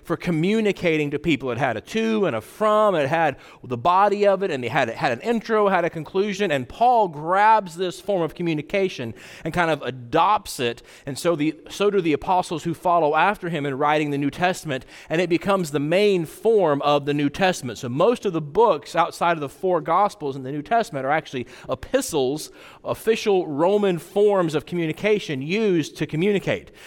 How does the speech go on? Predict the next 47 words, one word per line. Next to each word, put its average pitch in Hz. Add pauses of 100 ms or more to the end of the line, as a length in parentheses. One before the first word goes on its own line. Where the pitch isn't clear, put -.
(140)
And 175
I 165
tell 339
you 302
that 175
because 180
sometimes 247
we 196
spiritualize 185
these 139
things 120 (280)
and 175
we 214
forget 196
that 160
this 269
is 196
a 165
real 202
book, 180 (200)
a 139
real 240
letter 147 (260)
written 220
by 185
a 165
real 214
person 156 (220)
to 196
real 196
people 98 (160)
in 147
a 143
real 156
church, -
in 143
a 135
real 160
town, 92 (440)
in 123
a 120
real 160
time, 160
and 139
a 127
real 143
place. -